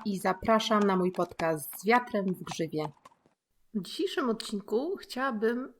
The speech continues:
opowiedzieć o przygotowaniu koni, e, trenerów,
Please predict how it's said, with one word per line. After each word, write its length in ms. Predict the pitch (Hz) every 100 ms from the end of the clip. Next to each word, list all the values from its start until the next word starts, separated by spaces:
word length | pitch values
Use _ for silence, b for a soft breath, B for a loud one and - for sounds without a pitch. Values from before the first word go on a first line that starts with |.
| _ -
opowiedzieć 760 | 220 220 220 226 220 233 - -
o 200 | 208 214
przygotowaniu 680 | 220 - 233 214 196 202 208
koni, 640 | 202 214 202 202 196 190 - -
e, 420 | 220 208 202 190 190
trenerów, 640 | 226 196 156 190 254 -